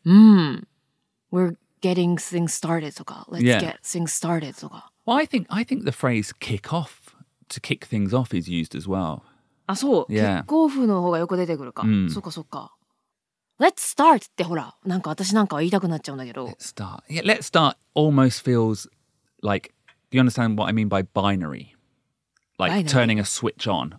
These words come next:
Speaker 2: on, off.
Speaker 1: うんうん、バイナリー。二つ？
Speaker 2: Not
Speaker 1: うん。
Speaker 2: so not doing it, let's start. Yeah, we've started. Let's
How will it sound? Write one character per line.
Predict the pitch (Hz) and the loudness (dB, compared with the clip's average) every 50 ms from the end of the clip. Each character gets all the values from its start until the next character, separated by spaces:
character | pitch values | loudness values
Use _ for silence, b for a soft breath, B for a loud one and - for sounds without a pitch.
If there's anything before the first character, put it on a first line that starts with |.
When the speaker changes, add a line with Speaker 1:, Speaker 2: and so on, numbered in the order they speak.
| _ - | _ -4
Speaker 2:
on, | 110 110 110 107 104 - - - | 0 0 0 0 -2 -4 -6 -4
off. | - - - - - - | -4 -4 -4 -6 -4 -2
Speaker 1:
う | 202 | -2
ん | 180 165 147 165 | -2 -2 -4 -6
う | 156 | -6
ん、 | 135 | -6
バ | 151 156 151 | -6 -6 -6
イ | 143 | -8
ナ | 135 120 | -8 -10
リ | 123 113 | -12 -12
ー。 | |
二 | - - - 123 123 120 | -10 -4 0 0 0 0
つ？ | - 202 | -2 -6
Speaker 2:
Not | 247 - - | -8 -6 -4
Speaker 1:
う | 170 | -2
ん。 | 185 170 151 - _ _ | -2 -2 -2 -6 _ _
Speaker 2:
so | - - 104 98 95 90 - | -6 -2 -2 -2 -2 -2 -6
not | - - 113 127 123 - _ _ _ _ _ - | -4 0 2 2 2 0 _ _ _ _ _ -2
doing | - 123 131 139 147 156 | 2 2 4 4 2 0
it, | - _ _ - | -4 _ _ -2
let's | - 113 - - - | 0 0 0 0 -6
start. | - - - 113 110 110 107 - - _ _ _ _ _ _ _ - | -10 -2 0 2 2 2 2 0 -4 _ _ _ _ _ _ _ -4
Yeah, | - 98 92 | -2 -2 -2
we've | 92 87 | -2 -4
started. | - - - 95 90 87 - 85 101 | -8 -6 -4 -4 -4 -4 -6 -6 -2
Let's | 123 151 - _ - - - | -2 -2 -2 _ -14 -20 -20